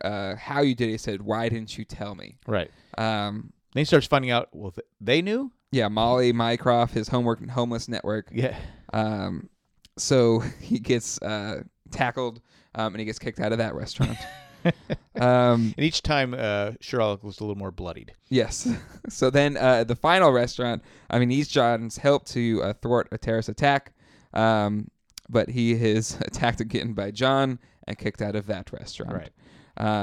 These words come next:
Speaker 1: Um,
Speaker 2: <laughs>
Speaker 1: so as John is finished and wants to take a cab home, Mary, uh, is next to, uh, Sherlock, um, and she tells Sherlock that he, she will turn him around. Um, and then Sherlock, looking at her, deduces that, uh, she is good for him.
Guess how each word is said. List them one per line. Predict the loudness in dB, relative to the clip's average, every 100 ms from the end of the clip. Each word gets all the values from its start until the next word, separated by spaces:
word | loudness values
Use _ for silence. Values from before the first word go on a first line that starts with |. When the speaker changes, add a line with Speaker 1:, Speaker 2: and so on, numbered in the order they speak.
| -2
Speaker 1:
Um, | -2 -2 2 2 _ _ -8 -8 _ -10
Speaker 2:
<laughs> | _ -14 -14 _ _ _ _ _ 2
Speaker 1:
so | 6
as | 6 6 2 -4
John | 2 4 4
is | 2 0
finished | 0 0 0 0
and |
wants | -2 0
to | -2
take |
a | -2
cab | 0 0 0
home, | 0 2
Mary, | 0 2 2 2 -2 -10 _ 0
uh, | 2 4
is | 2 2
next | -2 -2 -2
to, | 2 4
uh, | 2
Sherlock, | 0 -2 0 -2 -4 -8 _ _ _ -4
um, | -2 0
and | -2
she | -6
tells | -2 -2 0
Sherlock | 0 0 -2
that | -8 -10
he, | -10 -10
she | -6 -4 -2 -2 -6
will | -6 -6
turn | -6 -4 -2
him | -2
around. | -2 -4 -8 -12 -14 _ _ _ -2
Um, | 0
and | 0
then | 0
Sherlock, | 6 8 8 4 -2
looking | 0 0 2
at |
her, | 2 2
deduces | 4 0 0 -4 -6
that, | -10 -10 -10
uh, | -8
she | -8 -8
is | -8
good | -8 -10
for | -8 -10
him. | -10